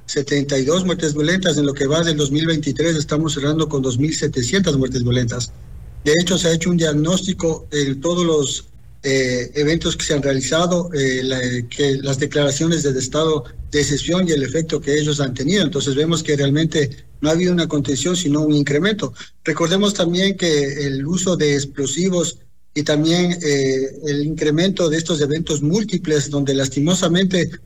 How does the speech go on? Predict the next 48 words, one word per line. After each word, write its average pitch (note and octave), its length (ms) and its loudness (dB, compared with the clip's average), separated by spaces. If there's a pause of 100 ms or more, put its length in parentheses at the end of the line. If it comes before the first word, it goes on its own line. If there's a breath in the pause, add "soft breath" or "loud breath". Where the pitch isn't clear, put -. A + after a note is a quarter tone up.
(220)
ya D#3+ 220 2
no F#3 160 2
se F3+ 100 0
va E3+ 260 2
solo F3+ 260 2
en D3+ 100 2
contra F3+ 280 2
de D3+ 100 2
la C#3+ 140 0
persona E3+ 520 0
o C#3+ 80 0
del C3 160 0
blanco, F3+ 360 0
sino D3+ 220 0
tienen D#3+ 260 2
unos D3+ 200 2
efectos D3+ 420 0
colaterales D#3+ 800 2 (400)
con D3 140 0
personas, D#3+ 680 2
eh, C#3 120 -2
de C3 120 0
la C3+ 120 0
tercera C3+ 360 0
edad, D#3 320 0
con C3+ 160 -2
mujeres, D3+ 600 0
con B2+ 200 -6
niños, F3 500 0 (300)
con D3 140 2
uniformados. C#3+ 840 0 (220)
Se - 140 -4
está E3+ 160 0
enfocando F3+ 460 2
y E3+ 40 2
se D3 140 -2
presentó D3 480 0
a E3+ 80 0
través D3+ 280 2
del D#3+ 120 -2
Comando D3 340 0
General D#3+ 600 2
la D3 160 0
semana D#3 500 2
pasada F3 520 0
en C#3+ 140 0
la D3 60 2
Asamblea F3+ 520 2